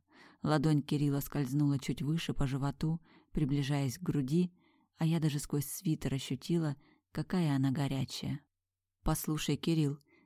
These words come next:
я не хочу, чтобы ты ставил меня в неловкое положение перед». Я говорила тихо, но настойчиво, но договорить мне не дали. «Ты в моих объятиях».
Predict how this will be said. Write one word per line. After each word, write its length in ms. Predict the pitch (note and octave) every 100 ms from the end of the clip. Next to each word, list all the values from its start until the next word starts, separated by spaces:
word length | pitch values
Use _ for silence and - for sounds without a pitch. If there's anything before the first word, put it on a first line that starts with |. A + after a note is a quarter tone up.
| -
я 200 | D#3+ E3+
не 80 | E3
хочу, 340 | F#3 - C#3+
чтобы 300 | - C#3 C3+
ты 140 | - D3+
ставил 380 | - D3+ D3
меня 240 | D3 D3 D3
в 60 | D3
неловкое 500 | D3+ D3+ - D3+ D3
положение 680 | D3+ D3 C#3 F#3 F3+ D3+
перед». 380 | - D3+ D3+ - - _ _ _ _
Я 160 | - C3+
говорила 440 | D3 D3+ D3 D3
тихо, 420 | - F#3+ F#3 D3 - - _ -
но 140 | E3
настойчиво, 720 | F3 F#3 - C#3+ C3 C3+ C3+ - _ _ -
но 160 | F#3
договорить 580 | F#3+ D#3 D3 D3 D#3+ -
мне 200 | E3 D3
не 140 | D3 D3
дали. 340 | C#3 C3 E3 - _ _ _ _ _ _
«Ты 380 | D#3 E3+ F#3 B3
в 160 | D#3 C#3
моих 320 | D3+ D3 -
объятиях». 800 | D3 C#3+ D3 B2+ - - -